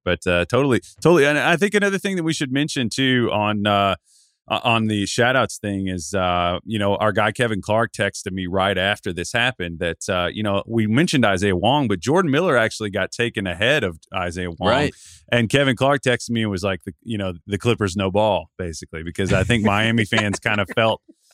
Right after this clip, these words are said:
Speaker 1: that way, that, like, uh, Jordan Miller was the guy. We sung, we sang Jordan Miller's praises all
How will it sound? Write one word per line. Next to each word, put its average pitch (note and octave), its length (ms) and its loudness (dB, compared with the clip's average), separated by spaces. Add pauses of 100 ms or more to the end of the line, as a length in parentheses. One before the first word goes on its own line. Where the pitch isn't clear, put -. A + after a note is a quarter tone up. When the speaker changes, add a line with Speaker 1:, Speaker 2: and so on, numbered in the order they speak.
(300)
Speaker 1:
that A#2+ 300 2
way, C#3+ 300 4
that, A#2+ 200 0
like, A#2+ 280 -2
uh, A#2+ 160 -4
Jordan A#2+ 320 -2
Miller A#2+ 200 4
was A2 200 0
the A2+ 60 -10
guy. A#2 380 2
We C#3 300 -4
sung, A#2+ 340 0
we C3 120 -2
sang C3 340 2
Jordan B2+ 260 2
Miller's B2+ 300 4
praises B2+ 460 -2
all A2+ 100 4